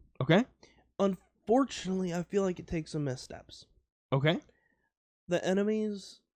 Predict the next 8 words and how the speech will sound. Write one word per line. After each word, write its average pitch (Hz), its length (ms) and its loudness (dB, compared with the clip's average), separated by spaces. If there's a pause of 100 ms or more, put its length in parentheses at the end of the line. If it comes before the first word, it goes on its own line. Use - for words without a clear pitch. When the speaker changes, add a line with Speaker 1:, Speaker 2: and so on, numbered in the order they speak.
(380)
Speaker 2:
they 185 140 4
do 185 160 0
that 180 180 4
old 175 360 2
school 165 480 0
Super 156 320 -2
Nintendo 143 760 -2
nes 131 480 -6